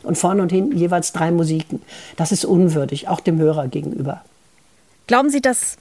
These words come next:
Speaker 2: der Einfluss von Amazon-Sternchen größer werden kann?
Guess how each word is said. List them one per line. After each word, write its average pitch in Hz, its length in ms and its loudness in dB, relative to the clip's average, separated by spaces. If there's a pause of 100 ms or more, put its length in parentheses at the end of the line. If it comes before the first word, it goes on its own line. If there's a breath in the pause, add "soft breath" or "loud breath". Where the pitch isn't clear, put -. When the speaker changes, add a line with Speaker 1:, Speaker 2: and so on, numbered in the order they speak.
(180)
Speaker 2:
der 226 160 0
Einfluss 277 460 -2
von 226 260 -6
Amazon-Sternchen 202 880 -4
größer 196 360 -10
werden 160 240 -14
kann? - 180 -20